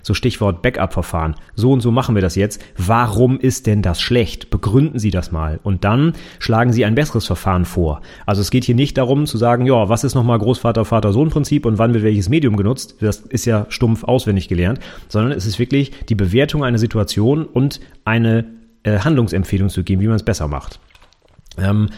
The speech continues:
natürlich gibt es auch Sachen, die man auswendig lernen muss, wie zum Beispiel mein Beispiel mit der, mit der raid-Aufgabe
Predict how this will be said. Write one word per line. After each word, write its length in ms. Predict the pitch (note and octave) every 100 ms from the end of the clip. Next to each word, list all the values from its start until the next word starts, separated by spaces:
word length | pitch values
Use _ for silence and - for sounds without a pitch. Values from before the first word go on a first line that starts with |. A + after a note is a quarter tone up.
| -
natürlich 400 | G2+ G2+ C#3+ D#3
gibt 160 | D#3 -
es 100 | C3
auch 100 | G#2+
Sachen, 260 | A#2+ A2+ A2
die 80 |
man 160 | G#2 G#2
auswendig 540 | A2 A#2 G#2 G2+ - _ -
lernen 300 | G#2+ G#2 F#2+
muss, 280 | B2 C3+ -
wie 80 | A2
zum 160 | A2
Beispiel 380 | G#2 G#2 G#2 F#2+
mein 300 | G2 F#2+ F2 - -
Beispiel 340 | F#2 F#2 F#2+
mit 180 | F2 F2+
der, 180 | E2+ E2
mit 120 | E2+
der 140 | D#2+
raid-Aufgabe 760 | G2 B2+ - A2 - G2 F#2